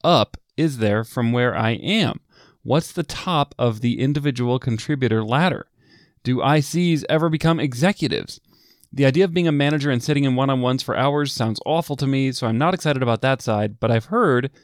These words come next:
allegedly, that there is room on the I C side for promotion as well. I'm a goal setter, and I kind of feel like I've hit a ceiling, so I don't know where to set my target anymore. I don't even know that I care about titles that much, but I very much like the pay raises that accompany them.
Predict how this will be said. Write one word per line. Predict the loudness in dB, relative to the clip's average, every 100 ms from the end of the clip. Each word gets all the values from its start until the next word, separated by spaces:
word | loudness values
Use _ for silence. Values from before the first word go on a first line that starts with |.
| _
allegedly, | 0 4 4 4 2 2 0 -2 -10 -20 _
that | -4 0
there | 2
is | 2 0
room | 0 2 2
on | 2
the | 2
I | 0 2 0
C | 0 -2 0
side | 0 2 0 0
for | -4
promotion | -2 -2 -2 -2 -2
as | -2 0
well. | 0 0 -6 _ _ _ _ 0
I'm | 2
a | 4
goal | 4 2
setter, | 2 2 2 2
and | 0
I |
kind | -2 -2 -2
of |
feel | -2 0
like | 0 0
I've | 0
hit | 0 0
a |
ceiling, | -2 -2 0 0 -2 -4
so | -2
I | -2
don't | -2 0
know | 0 2 2
where | 0
to | 0
set | -2 -2
my | -2
target | -2 0 0
anymore. | 0 0 -4 -6 -10 -18 -20 _
I | -2
don't | 2 2
even | 2 2
know | 4 2 2 -2 -8 _ _ _ -2
that | 2 2
I | 0
care | -2 -2 2
about | 2 2
titles | 0 0 0
that | 0
much, | 0 -2 -4 -2
but | 0
I | 0
very | 0 0 2
much | 0 0
like | 0 -2
the | -4
pay | 0 2 4
raises | 4 4 2 0
that | 0
accompany | 2 2 2 2 0
them. | 2 0